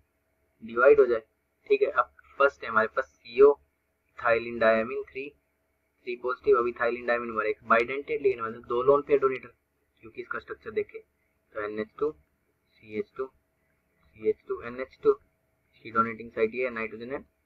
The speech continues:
nitrogen। तो अगर इसका structure देखे हम, ये हो जाएगा सीओ, एन, एन, एन, एन,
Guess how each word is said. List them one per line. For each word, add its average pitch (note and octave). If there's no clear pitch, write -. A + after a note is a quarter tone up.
nitrogen। B2
तो -
अगर A2+
इसका A2
structure -
देखे G#2
हम, G#2
ये G#2+
हो G#2
जाएगा G#2
सीओ, A2+
एन, A2
एन, A#2+
एन, A#2
एन, B2